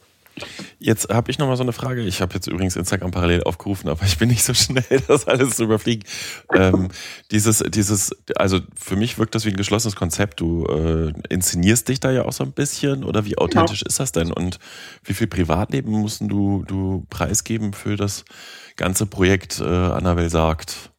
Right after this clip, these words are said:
Speaker 1: Gibt's da noch
Speaker 2: Also
Speaker 1: Grenzen?
Speaker 2: Ja, ja, auf jeden Fall. Es ist eine ganz, äh, eine ganz klare Entscheidung, die habe ich schon zweitausenddreizehn getroffen und darüber habe ich auch schon immer mal, ähm, gesprochen, weil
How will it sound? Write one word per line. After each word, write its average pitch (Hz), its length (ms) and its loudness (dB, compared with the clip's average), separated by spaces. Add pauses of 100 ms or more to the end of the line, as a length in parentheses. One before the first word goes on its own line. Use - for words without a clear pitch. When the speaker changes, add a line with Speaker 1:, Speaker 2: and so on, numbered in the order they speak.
(540)
Speaker 1:
Gibt's - 140 -6
da 110 80 2
noch 101 100 4
Speaker 2:
Also 190 140 2
Speaker 1:
Grenzen? 104 440 -2 (580)
Speaker 2:
Ja, 170 160 4
ja, 151 180 4
auf 208 100 2
jeden 170 180 4
Fall. 151 200 2
Es 196 100 4
ist 185 80 2
eine 190 120 6
ganz, 220 340 4
äh, 180 400 6 (380)
eine 185 120 6
ganz 175 200 2
klare 196 260 4
Entscheidung, 185 400 4
die 170 120 4
habe 160 140 2
ich 165 60 4
schon 185 160 4
zweitausenddreizehn 175 680 2
getroffen 180 460 2
und 143 100 2
darüber 170 240 4
habe 170 100 4
ich - 100 2
auch - 60 2
schon - 200 2
immer 180 160 4
mal, 165 340 4
ähm, 165 380 0
gesprochen, 180 540 2
weil 160 320 6